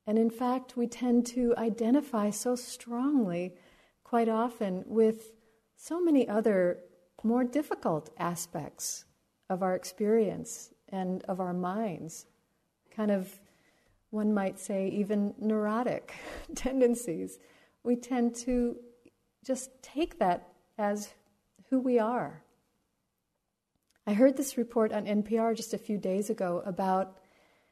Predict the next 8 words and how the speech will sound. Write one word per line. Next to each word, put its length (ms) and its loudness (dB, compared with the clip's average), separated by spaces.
robots 1200 0
that 400 2
they're 220 4
trying 440 2
to, 540 0
um, 480 -6
program 680 4
in 600 0